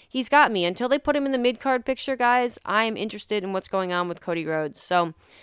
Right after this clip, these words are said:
I did just wanna make a quick mention and just say, you know, uh, we weren't gonna be talking about this for a while 'cause this is an A E W podcast. You can go listen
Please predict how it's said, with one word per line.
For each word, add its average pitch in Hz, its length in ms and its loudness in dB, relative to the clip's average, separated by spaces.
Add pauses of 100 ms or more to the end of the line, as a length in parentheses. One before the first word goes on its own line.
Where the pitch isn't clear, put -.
(140)
I - 60 -2
did 269 160 0
just 240 160 -2
wanna 233 160 2
make 202 140 0
a 196 40 -6
quick - 240 -6
mention 185 440 -2
and 175 180 -4
just 175 160 -8
say, 175 160 0
you 175 180 -4
know, 156 280 -2
uh, 170 180 -4
we 180 140 -6
weren't 160 180 -4
gonna 151 120 -10
be 156 60 -10
talking 156 220 -2
about 151 200 -4
this 143 100 -14
for 160 100 -6
a 160 80 -2
while 160 220 2
'cause 170 140 -10
this 190 200 -6
is 202 220 2
an 196 80 0
A 180 80 2
E 175 160 -2
W 170 260 0
podcast. 175 500 -2
You 196 120 -10
can 302 340 0
go 262 140 4
listen 214 360 -4